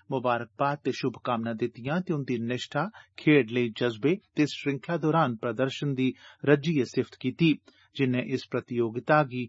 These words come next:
यादगारी बनाई दित्ता। इस लीग दा फाइनल मैच सदर्न सुपर स्टार्स ते कोणार्क सूर्यास ओडिशा बश्कार खेडेआ गेआ,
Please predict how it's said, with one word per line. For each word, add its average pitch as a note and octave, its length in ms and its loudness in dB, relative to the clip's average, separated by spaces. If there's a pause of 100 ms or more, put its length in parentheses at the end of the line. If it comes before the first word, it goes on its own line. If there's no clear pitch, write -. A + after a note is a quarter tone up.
(160)
यादगारी A#2 580 -2
बनाई B2+ 240 -2
दित्ता। B2 300 6 (380)
इस D#3+ 220 4
लीग D#3 340 4
दा F#3+ 140 4
फाइनल B2 380 -2
मैच B2+ 460 -2 (340)
सदर्न D#3 580 2 (140)
सुपर B2+ 560 -2
स्टार्स C3 560 -4
ते C#3 160 2 (180)
कोणार्क B2+ 640 0 (380)
सूर्यास C#3+ 580 4 (240)
ओडिशा C3+ 460 2 (380)
बश्कार C#3 440 0
खेडेआ A#2+ 380 -2
गेआ, C3+ 260 2